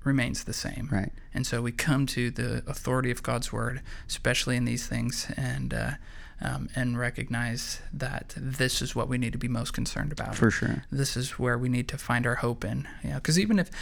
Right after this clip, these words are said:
Speaker 1: like, the most wildest theory, here's the thing, like, if you just put it under the banner of the sovereignty of God,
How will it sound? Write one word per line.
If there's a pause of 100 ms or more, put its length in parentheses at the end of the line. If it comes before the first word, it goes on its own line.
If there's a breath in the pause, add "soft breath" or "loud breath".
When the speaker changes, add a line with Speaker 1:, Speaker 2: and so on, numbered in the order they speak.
(140 loud breath)
Speaker 1:
like,
the
most
wildest
theory, (260)
here's
the
thing,
like,
if
you
just
put
it
under
the
banner
of
the (220 loud breath)
sovereignty
of
God,